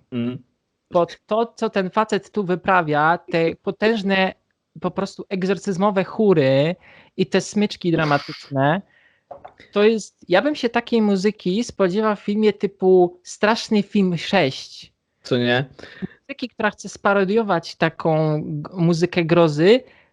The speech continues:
Speaker 2: a tutaj to jest na serio.
Speaker 1: No, oni wszystko z kim w dupie tu robią, naprawdę. I też są, jak wiecie, jest research, y, w ogóle, bo, bo tam jedną, y, typiarę opętuje demon, bo się w ogóle okazuje,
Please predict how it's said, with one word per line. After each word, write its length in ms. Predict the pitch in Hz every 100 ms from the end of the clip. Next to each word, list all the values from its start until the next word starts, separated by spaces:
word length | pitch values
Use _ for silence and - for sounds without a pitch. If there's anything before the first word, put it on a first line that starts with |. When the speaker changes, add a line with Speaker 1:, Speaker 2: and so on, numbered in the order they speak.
| _ -
Speaker 2:
a 80 | 190
tutaj 240 | 302 311
to 100 | -
jest 120 | 240
na 100 | 269
serio. 560 | 220 240 254 190 170 - - - _
Speaker 1:
No, 400 | - 139 135 139 156 -
oni 240 | 156 165
wszystko 360 | - 196 - 180
z 100 | -
kim 220 | 180 175
w 80 | 135
dupie 300 | 123 - 143
tu 140 | 135
robią, 220 | 120 113
naprawdę. 520 | 120 123 214 147 107 113 - - -
I 100 | 143
też 160 | 143 202
są, 120 | 170
jak 240 | 160 - -
wiecie, 360 | 127 151 -
jest 180 | 120 117
research, 640 | 135 165 - 131 117 - - - -
y, 160 | 165 139
w 100 | 135
ogóle, 480 | 135 143 143 135 123
bo, 300 | 123 127 120 - - - _
bo 240 | - 226 -
tam 320 | - 127 123
jedną, 540 | 120 139 139 135 131
y, 180 | 127 113
typiarę 680 | 117 139 - 147 139 131 135
opętuje 800 | 123 147 139 180 160 127 107 131 170
demon, 420 | 131 139 123 123
bo 80 | 139
się 120 | 151
w 80 | 147
ogóle 260 | 156 175
okazuje, 920 | - - 160 147 240 170 110 120 214